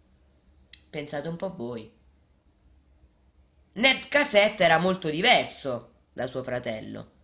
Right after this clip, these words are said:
che poi scoprirete chi è questo fratello. Aveva anche saputo della delegazione di gente venuta dalle isole del Verde Grande,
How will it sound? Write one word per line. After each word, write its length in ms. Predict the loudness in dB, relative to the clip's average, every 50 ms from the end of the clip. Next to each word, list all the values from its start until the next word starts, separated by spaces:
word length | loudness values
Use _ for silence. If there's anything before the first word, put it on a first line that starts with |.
| _ _ -20 _ _ _ _ _ _ _ _ _ _ _ _ _ _ _ _ _ _ _ _ _ _ _ _ _ _ _ _ _ _ _ _ _ _
che 380 | -6 -4 -4 -4 -4 -6 -12 _
poi 220 | -2 0 2 2 0
scoprirete 840 | -2 -6 -8 -8 -6 -6 -6 -6 -6 -6 -6 -8 -10 -12 -12 -14 _ _
chi 220 | -12 -8 -6 -6
è 160 | -6 -6 -8 -10
questo 320 | -14 -14 -14 -14 -14 -14
fratello. 680 | -12 -10 -10 -10 -10 -12 -12 -12 -14 -14 -14 -16 -16 _ _ _ _ _ _ _ _ _ _ _ 4
Aveva 300 | 4 6 6 8 8 8
anche 300 | 8 6 4 2 0 0
saputo 540 | 2 2 0 0 0 -2 -4 -2 0 0 0
della 240 | 2 2 2 2 2
delegazione 760 | 0 0 0 0 2 2 2 2 0 -2 -4 -2 0 0 0
di 160 | 0 -2 -6 -2
gente 400 | 0 2 2 2 2 0 -2 -2
venuta 400 | -2 -2 -2 -2 -2 -2 0 0
dalle 240 | 0 0 0 0 -2
isole 420 | -2 -2 -2 -4 -4 -4 -4 -4
del 180 | -4 -4 -4 -4
Verde 320 | -4 -4 -4 -4 -6 -6
Grande, 600 | -6 -6 -8 -10 -12 -14 -12 -10 -10 -10 -12 -12